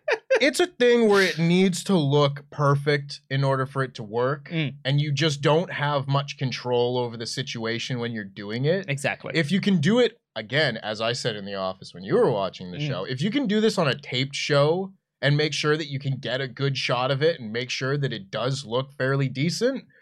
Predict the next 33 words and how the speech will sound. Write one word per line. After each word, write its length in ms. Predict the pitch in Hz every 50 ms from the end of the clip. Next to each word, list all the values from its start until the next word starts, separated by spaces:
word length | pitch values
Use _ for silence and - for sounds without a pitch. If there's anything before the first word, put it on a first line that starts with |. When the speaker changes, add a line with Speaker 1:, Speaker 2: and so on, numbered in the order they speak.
| _ _ _ _ _ _ _ -
Speaker 1:
then 200 | 208 226 226 226
maybe, 300 | 247 262 262 233 262 254
yeah, 260 | 262 269 269 254 214
you 220 | 170 165 180 175
can 180 | 175 196 185 170
do 160 | 220 233 202
it. 100 | 147 120
I 140 | 127 156 196
don't 120 | 220 214
have 100 | 196 180
a 80 | 170 143
problem 340 | 135 151 151 165 170 165 151
with, 140 | 143 143
like, 160 | 143 131 127 -
the 80 | 131
fireball 540 | - - 135 135 131 131 120 117 123 120 113
thing. 300 | - - 143 151 139 127
It's, 140 | 113 - -
like, 140 | 110 101 107
an 80 | 107
old 360 | - - 104 101 104 101 95
school 380 | 98 - - - 107 104 104 101
Southern 440 | - - - 110 101 107 107 104 98
wrestling 420 | 101 101 98 - - - 101 98 95
thing, 220 | 98 98 98 98
and 80 | 98 98
I 40 | 101
typically 440 | 98 - - 170 143 139 131 131 131
like 240 | 143 160 165 143
those 180 | 127 95 85 -
kind 200 | - 92 87 85
of 80 | 82 85
angles. 460 | 87 92 95 104 120 135 143 143